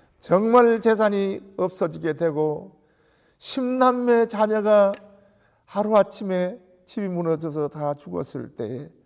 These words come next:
얼마나 참담하겠습니까? 이러한 것을 통해서 어떻게 됩니까? 이십일, 이십 절에, 이십일 절에 있는 말씀 보니까 어떻게 돼요?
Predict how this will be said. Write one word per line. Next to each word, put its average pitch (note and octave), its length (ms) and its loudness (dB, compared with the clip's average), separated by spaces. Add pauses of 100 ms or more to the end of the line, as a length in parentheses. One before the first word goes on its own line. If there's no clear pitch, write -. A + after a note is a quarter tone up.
(160)
얼마나 G3 480 -8
참담하겠습니까? F#3 1080 -12 (680)
이러한 F#3 440 4
것을 D#3+ 340 -2
통해서 D3 720 -4
어떻게 G3 340 -4
됩니까? F#3 460 -10 (440)
이십일, F3+ 560 -4
이십 F3 280 -6
절에, E3 240 2 (240)
이십일 E3+ 380 -2
절에 D#3+ 200 2
있는 D#3 180 -2
말씀 C#3 440 -4
보니까 C3 440 -8
어떻게 F#3+ 320 -6
돼요? F3+ 420 -4